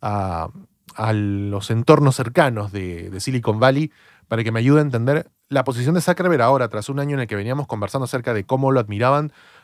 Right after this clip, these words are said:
a ver cuál ha sido el impacto y saber, entre otras cosas, cuál es el destino que ella espera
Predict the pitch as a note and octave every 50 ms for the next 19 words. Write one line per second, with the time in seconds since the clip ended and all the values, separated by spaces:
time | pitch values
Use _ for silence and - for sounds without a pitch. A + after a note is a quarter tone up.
0 | _ - A2+ A2 A#2 B2+ C3 B2+ - C#3+ C3 C3 B2 - C#3+ C3+ C3 B2 A2 G#2
1 | F#2 - C3 C3 - - D#3 D3+ C#3+ B2 G#2+ - G#2 G2+ A2 A#2 A#2+ A#2 A#2 -
2 | - _ _ _ _ - - B2 A#2 A2+ G2+ A#2 C3 B2+ B2+ A#2+ - - C#3 B2+
3 | D#3 C#3+ C#3 - - _ _ _ _ _ - C3 B2+ B2+ C3 C3+ - D#3 F3 E3
4 | B2+ B2+ C3 - D3 A#2 A2+ - B2 A2 A#2 G#2+ - C3+ B2+ B2 A2+ - A2+ A2
5 | A2+ G2 - - - C#3 A#2+ G2 F2+ F#2+